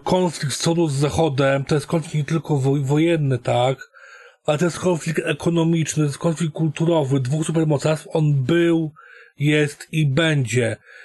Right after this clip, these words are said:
I tak samo jak strona amerykańska robi grę, która u-, która jest po stronie amerykańskiej, tak samo Rosjanie spokojnie stworzyli też ki-, kilka tytułów, które propagowały Rosję, tak? Więc jakby,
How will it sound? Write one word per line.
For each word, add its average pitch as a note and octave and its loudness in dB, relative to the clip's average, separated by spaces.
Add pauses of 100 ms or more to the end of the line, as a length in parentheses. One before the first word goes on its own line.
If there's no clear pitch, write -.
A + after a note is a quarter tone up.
(160)
I D#3 -2
tak E3 0
samo F#3 2
jak E3+ 0
strona E3+ 0
amerykańska E3 0
robi D#3+ 0
grę, D#3 0
która D#3 0
u-, D#3 -2 (320)
która F3 2
jest - -4
po E3 -2
stronie F3 0
amerykańskiej, F3+ 0 (540)
tak G3+ -2
samo A3 0
Rosjanie G3+ 0 (140)
spokojnie F#3+ 0 (680)
stworzyli F3+ -2
też D#3 -2
ki-, - -10 (280)
kilka E3+ 0
tytułów, F3 0
które E3+ 2 (440)
propagowały D#3+ 2
Rosję, D#3+ 0
tak? C#3+ 0
Więc D3+ -2
jakby, D#3 0